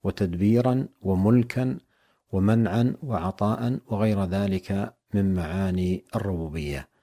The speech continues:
نفعنا الله أجمعين بما علمنا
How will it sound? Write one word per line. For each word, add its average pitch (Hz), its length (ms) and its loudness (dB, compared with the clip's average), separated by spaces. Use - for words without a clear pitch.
نفعنا 98 480 2
الله 87 640 -2
أجمعين 95 560 0
بما 87 280 -2
علمنا 104 680 0